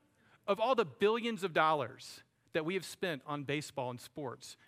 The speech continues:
not a one of us could probably, except for maybe one, and don't do it right now, I know who you are,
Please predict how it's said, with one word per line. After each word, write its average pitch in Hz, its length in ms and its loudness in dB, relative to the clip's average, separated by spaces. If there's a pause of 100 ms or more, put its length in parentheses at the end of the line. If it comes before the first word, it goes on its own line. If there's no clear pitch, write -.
not 247 260 -2
a 247 60 2
one 262 180 0
of 214 140 2
us 156 160 -2
could 151 200 -6
probably, 185 540 -2
except 135 340 -6
for 175 80 -4
maybe 180 220 -6
one, 131 320 -6
and 120 100 -8
don't 135 200 -6
do 147 100 -8
it 120 80 -8
right 120 160 -6
now, 117 260 -4
I 135 60 -14
know 131 140 -8
who 131 80 -8
you 147 240 -8
are, 117 200 -4